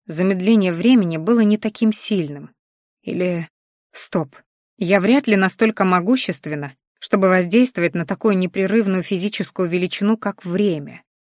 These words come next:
Скорее, это я сама на краткий миг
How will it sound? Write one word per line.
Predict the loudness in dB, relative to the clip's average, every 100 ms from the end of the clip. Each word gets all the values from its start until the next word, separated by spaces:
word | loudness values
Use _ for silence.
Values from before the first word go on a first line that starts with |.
| _ _
Скорее, | -14 -2 4 6 4
это | 0 -4 0
я | 0 0
сама | 2 2 4 2
на | 0 -4
краткий | -4 -6 -6 -6 -2
миг | 2 2 2 -6